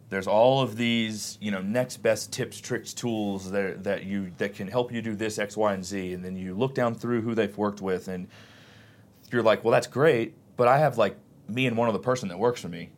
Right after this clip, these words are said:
How is that gonna help me?" And it's out of my reach. So, and then you, you've compa-, like, "Okay, I, in order for me to get somewhere, I have to do what they're doing."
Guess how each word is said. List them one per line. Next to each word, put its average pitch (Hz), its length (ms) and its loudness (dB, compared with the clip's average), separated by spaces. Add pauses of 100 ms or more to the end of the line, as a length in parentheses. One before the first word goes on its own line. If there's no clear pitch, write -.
How 135 220 2
is 107 120 -4
that 110 200 4
gonna 98 160 -4
help 113 180 0
me?" 95 260 -6
And 110 180 -4
it's - 180 -8
out 123 160 2
of 107 80 -4
my 98 120 -2
reach. 95 520 -8
So, - 320 -6
and 110 200 -6
then 139 160 0
you, 107 340 -4
you've 107 240 -6
compa-, 101 360 -8
like, 101 180 -2
"Okay, 107 260 0
I, 117 240 0 (240)
in 120 100 -2
order 165 160 6
for 135 140 -2
me 131 140 0
to 113 80 0
get 127 180 0
somewhere, 101 220 0
I - 20 -2
have 127 120 -2
to 113 60 -4
do 107 120 0
what 87 100 -2
they're 92 120 -2
doing." 82 320 -8